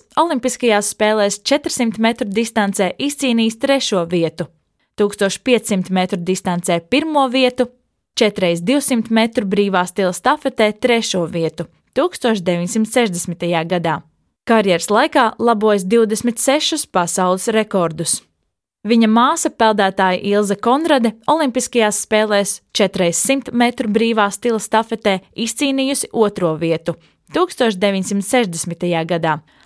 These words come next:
labojusi divpadsmit pasaules rekordus. Augstus sasniegumus Olimpiskajās spēlēs un pasaules čempionātos guvuši arī citi latviešu izcelsmes sportisti. Aldis Bērziņš ir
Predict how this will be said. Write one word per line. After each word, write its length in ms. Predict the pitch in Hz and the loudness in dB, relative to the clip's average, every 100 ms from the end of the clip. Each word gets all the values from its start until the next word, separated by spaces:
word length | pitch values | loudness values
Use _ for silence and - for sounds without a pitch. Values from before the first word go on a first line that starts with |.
| _ | _
labojusi 720 | 208 240 294 311 277 254 262 240 | 2 2 4 2 2 0 -2 -4
divpadsmit 720 | 196 180 175 170 208 247 247 - | -2 0 0 0 -2 -2 -2 -2
pasaules 500 | 170 185 175 185 214 | -2 0 0 0 0
rekordus. 720 | 233 247 196 160 160 - - _ _ _ _ | 0 2 0 0 -4 -6 -8 _ _ _ _
Augstus 400 | 220 220 - - - | 0 0 -2 -4 0
sasniegumus 720 | 254 285 349 277 240 233 - | 2 2 2 2 2 2 0
Olimpiskajās 800 | 254 330 294 269 - 254 226 220 | 2 2 2 -2 0 2 2 0
spēlēs 460 | - 226 220 196 - | 0 2 2 0 0
un 120 | 190 | -2
pasaules 540 | 170 190 185 180 170 - | 0 0 2 2 0 2
čempionātos 800 | 226 285 339 277 240 226 214 208 | 0 2 2 4 2 2 0 0
guvuši 380 | 208 311 302 254 | 0 0 2 0
arī 140 | 247 226 | 0 -2
citi 400 | - 311 294 226 | 0 0 2 -2
latviešu 600 | 185 170 180 175 170 - | 0 0 0 -2 -2 -2
izcelsmes 640 | 196 - 180 170 185 - | -2 0 0 0 -2 -2
sportisti. 640 | - 208 180 175 - 165 - - - - | 2 0 0 -6 -6 -8 -10 -20 -14 0
Aldis 420 | 185 196 202 185 | 2 2 0 0
Bērziņš 580 | 170 247 302 277 247 247 | 2 2 2 2 2 0
ir 160 | 208 | -2